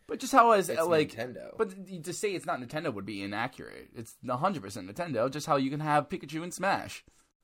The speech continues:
Speaker 1: Like, it's all Nintendo characters.
Speaker 2: Mm.
Speaker 1: I just, uh, so, so
Speaker 2: I feel
Speaker 1: you're,
Speaker 2: like, I feel
Speaker 1: so
Speaker 2: like
Speaker 1: you're
Speaker 2: it's
Speaker 1: actually
Speaker 2: its own
Speaker 1: on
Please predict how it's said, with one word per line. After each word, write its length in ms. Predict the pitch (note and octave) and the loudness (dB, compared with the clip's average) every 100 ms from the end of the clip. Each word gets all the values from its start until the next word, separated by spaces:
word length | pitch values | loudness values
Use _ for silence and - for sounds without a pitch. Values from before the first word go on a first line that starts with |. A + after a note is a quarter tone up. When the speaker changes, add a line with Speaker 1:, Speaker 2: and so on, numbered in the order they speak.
| _ | _
Speaker 1:
Like, 220 | - G#2+ | -8 -8
it's 100 | - | -2
all 140 | C#3 C3+ | 2 4
Nintendo 340 | C#3 F3+ D3+ | 4 0 0
characters. 580 | A#2 G2+ G2 D#2 - - _ _ _ _ _ _ _ _ _ _ _ | -2 -4 -4 -12 -14 -18 _ _ _ _ _ _ _ _ _ _ _
Speaker 2:
Mm. 260 | F3 E3+ E3 _ _ _ _ _ _ _ _ _ _ | -20 -20 -20 _ _ _ _ _ _ _ _ _ _
Speaker 1:
I 80 | G3 | 6
just, 200 | A3+ - | 6 0
uh, 140 | - D3+ | 0 2
so, 240 | G3+ F#3 D3 | 4 4 4
so 160 | G3+ | 4
Speaker 2:
I 20 | |
feel 60 | F#3+ | 6
Speaker 1:
you're, 120 | A3+ | 6
Speaker 2:
like, 200 | E3+ E3 - | 6 2 -4
I 120 | D3 | -4
feel 60 | |
Speaker 1:
so 100 | - A3+ | 0 2
Speaker 2:
like 60 | |
Speaker 1:
you're 120 | C#4+ | 6
Speaker 2:
it's 80 | D4+ | 8
Speaker 1:
actually 240 | A3+ A3 G#3 | 8 4 4
Speaker 2:
its 180 | G3 | 4
own 60 | |
Speaker 1:
on 60 | G3+ | 4